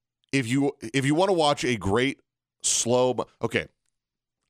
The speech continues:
I will be brief. This entire feud is Daniel Bryan bringing A J Styles down to his level.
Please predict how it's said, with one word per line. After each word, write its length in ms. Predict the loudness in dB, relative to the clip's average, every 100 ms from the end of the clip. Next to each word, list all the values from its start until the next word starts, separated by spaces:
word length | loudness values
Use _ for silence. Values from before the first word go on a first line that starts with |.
| _ _
I 80 | 0
will 100 | 0
be 120 | 0
brief. 400 | -2 -4 -6 -12 -20 _ _ _ _ _
This 160 | -6 -6
entire 380 | -2 0 0 -2
feud 520 | -2 -2 -2 -4 -6 -6
is 160 | -4
Daniel 360 | -2 0 0 0
Bryan 420 | 0 0 0 -2
bringing 360 | -2 -2 -4 -4
A 140 | -2 0
J 180 | 0
Styles 540 | -2 0 0 0 -2 -6
down 460 | -4 0 0 0
to 180 | -4 -6
his 260 | -4 -4 -2
level. 420 | -2 -2 -6 -10